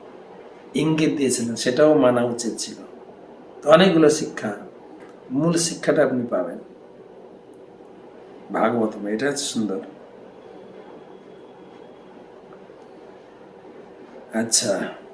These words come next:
দীপ্ত বাংলাদেশ থেকে, "দণ্ডবত প্রণাম মহারাজ, আমরা কিভাবে এই মানব জন্মে ভগবত ধামে ফিরে যেতে পারব?"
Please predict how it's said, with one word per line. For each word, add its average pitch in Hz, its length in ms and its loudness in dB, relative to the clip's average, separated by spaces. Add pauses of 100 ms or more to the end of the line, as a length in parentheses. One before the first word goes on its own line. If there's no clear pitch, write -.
(1800)
দীপ্ত 180 360 4 (840)
বাংলাদেশ 147 640 6
থেকে, 110 380 -2 (2500)
"দণ্ডবত 170 600 10
প্রণাম 147 320 8
মহারাজ, 123 320 6
আমরা 151 460 6
কিভাবে 156 540 6
এই 160 160 6
মানব 139 400 2
জন্মে 147 260 2
ভগবত 123 400 2
ধামে 120 240 0
ফিরে 117 200 -4
যেতে 214 240 -6
পারব?" - 220 -4